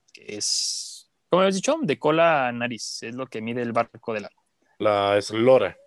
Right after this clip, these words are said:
Speaker 2: De
Speaker 1: Ajá, la eslora.
Speaker 2: proa a popa es la medida en eslora.
Speaker 1: Ajá, y como si fuera un perrito, dijimos que era de nariz a cola, así, completo.
Speaker 2: Sí, a huevo. Somos barcólogos,
Speaker 1: Eh, sí,
Speaker 2: expertos,
Speaker 1: eh, sí.
Speaker 2: créanos.
Speaker 1: Eh, sí, exactamente. Yo no soy
Speaker 2: Créanos.
Speaker 1: barcólogo, entonces no puedo saber si sí o si no, pero sí.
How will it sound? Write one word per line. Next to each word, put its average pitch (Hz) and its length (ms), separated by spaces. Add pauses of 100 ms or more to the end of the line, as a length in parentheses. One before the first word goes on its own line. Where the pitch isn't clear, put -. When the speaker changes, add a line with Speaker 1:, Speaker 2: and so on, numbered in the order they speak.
(480)
Speaker 2:
De 110 200
Speaker 1:
Ajá, 107 120
la 110 80
eslora. 113 200
Speaker 2:
proa 131 200
a 120 100
popa 131 320
es 117 160
la 123 220
medida 110 420
en 110 160
eslora. 107 720 (560)
Speaker 1:
Ajá, 117 260
y 107 120
como 123 260
si 123 80
fuera 139 120
un 143 80
perrito, 139 280
dijimos 135 300
que 135 80
era 131 80
de 127 80
nariz 113 280
a 123 60
cola, - 340
así, - 260 (160)
completo. 107 340 (460)
Speaker 2:
Sí, 113 140
a 98 100
huevo. 107 280
Somos 123 280
barcólogos, 113 440
Speaker 1:
Eh, 107 40
sí, - 160
Speaker 2:
expertos, 113 560
Speaker 1:
eh, 110 40
sí. - 40
Speaker 2:
créanos. 113 340
Speaker 1:
Eh, 113 140
sí, 123 80
exactamente. 117 600
Yo 120 120
no 127 40
soy 113 80
Speaker 2:
Créanos. 127 160
Speaker 1:
barcólogo, 131 320
entonces 110 240
no 110 120
puedo 117 180
saber 104 320
si 107 160
sí 107 180
o 104 80
si 117 120
no, 151 120
pero 113 240
sí. - 220